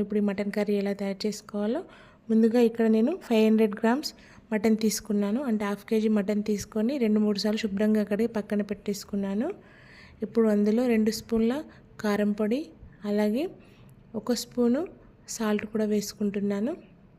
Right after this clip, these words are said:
అలాగే వన్ స్పూన్ ధనియా పౌడర్, వన్ స్పూన్ అల్లం వెల్లుల్లి పేస్ట్, టూ pinches of గరం మసాలా, అలాగే కొద్దిగా పసుపు కూడా యాడ్ చేసుకోవాలి. ఇప్పుడు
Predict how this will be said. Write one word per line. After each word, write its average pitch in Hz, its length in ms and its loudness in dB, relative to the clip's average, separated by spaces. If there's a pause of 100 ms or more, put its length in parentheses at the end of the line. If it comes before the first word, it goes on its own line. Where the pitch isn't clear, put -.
(1600)
అలాగే 202 280 2 (120)
వన్ 214 200 2
స్పూన్ 233 300 0
ధనియా 208 340 2
పౌడర్, 220 320 0 (1800)
వన్ 208 180 4
స్పూన్ 247 300 0 (200)
అల్లం 208 280 2
వెల్లుల్లి 214 420 4
పేస్ట్, 277 320 -2 (1700)
టూ 262 80 0 (120)
pinches 220 320 0 (100)
of 202 60 -6 (100)
గరం 214 240 4
మసాలా, 208 400 0 (1600)
అలాగే 202 280 -2 (120)
కొద్దిగా 220 400 2
పసుపు 214 360 -4
కూడా 220 240 2
యాడ్ 196 220 -4
చేసుకోవాలి. 208 680 -2 (840)
ఇప్పుడు 240 200 2